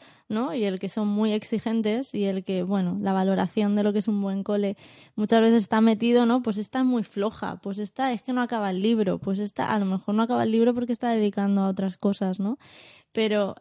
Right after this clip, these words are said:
es como que se tiene ahí esa presión. Y claro, el padre o la madre que dice, "Pues yo hasta aquí con mi hijo", eh, claro, si luego encima repercute en la nota, porque muchas veces están evaluando,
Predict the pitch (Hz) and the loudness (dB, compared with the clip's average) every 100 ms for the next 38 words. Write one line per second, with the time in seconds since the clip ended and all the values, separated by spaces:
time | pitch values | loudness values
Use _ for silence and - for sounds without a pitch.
0 | - 226 208 240 233 220 196 208 202 220 | -6 -6 -2 0 2 4 4 2 4 2
1 | 233 220 233 240 226 233 202 196 - 202 | 4 2 2 2 2 -2 -4 -8 -6 -6
2 | 190 190 202 233 240 226 202 208 220 247 | -6 -10 -6 0 2 2 2 2 4 4
3 | 254 247 247 - 240 233 233 262 240 196 | 4 4 2 0 0 2 2 2 2 0
4 | 190 202 226 - 190 185 190 185 185 - | 0 0 0 0 -4 -2 -2 0 -2 -6
5 | 196 214 220 233 - 220 208 247 240 214 | -2 2 2 2 -2 -10 -12 -10 -10 -10
6 | 214 202 196 233 240 240 247 - - - | -10 -6 -2 -2 0 0 0 -4 -14 -20
7 | - - - 240 233 214 202 190 185 185 | -20 -20 -2 4 6 6 2 0 0 -2
8 | 202 _ - 247 277 240 226 202 208 233 | -6 _ 0 4 4 4 2 2 2 2
9 | 233 262 247 233 233 220 226 233 226 226 | 2 2 2 2 2 0 0 -2 0 0
10 | 220 214 214 240 262 294 381 - _ - | 0 2 4 4 2 -2 -4 -10 _ -20
11 | - _ _ _ _ 226 208 208 208 202 | -20 _ _ _ _ -4 -2 -2 -2 0
12 | 226 214 233 254 214 202 - - 208 - | -2 0 0 2 0 -2 -8 -6 -4 2
13 | 226 247 247 233 220 240 285 254 190 185 | 4 6 8 6 6 8 8 8 6 0